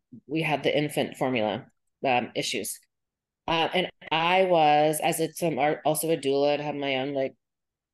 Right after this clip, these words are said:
pregnancy consulting business. And so through that Instagram page, I was getting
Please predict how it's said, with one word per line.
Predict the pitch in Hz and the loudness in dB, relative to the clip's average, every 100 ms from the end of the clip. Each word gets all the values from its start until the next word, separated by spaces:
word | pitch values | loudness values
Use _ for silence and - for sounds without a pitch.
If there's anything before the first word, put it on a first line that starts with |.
| _ _ - | _ _ -4
pregnancy | 160 151 147 156 | -2 -2 -4 -4
consulting | 143 - - 131 151 139 | -4 -6 -4 -4 -4 -2
business. | 135 127 143 - - | -2 0 -2 -2 -2
And | 147 | -2
so | - 143 139 | 2 2 2
through | - 147 | 0 0
that | 285 - | 0 0
Instagram | 156 - 151 139 - | -4 -6 -4 -4 -2
page, | 147 147 - | -2 -2 0
I | 170 | 0
was | 170 | 0
getting | 175 180 165 151 | 0 0 0 -4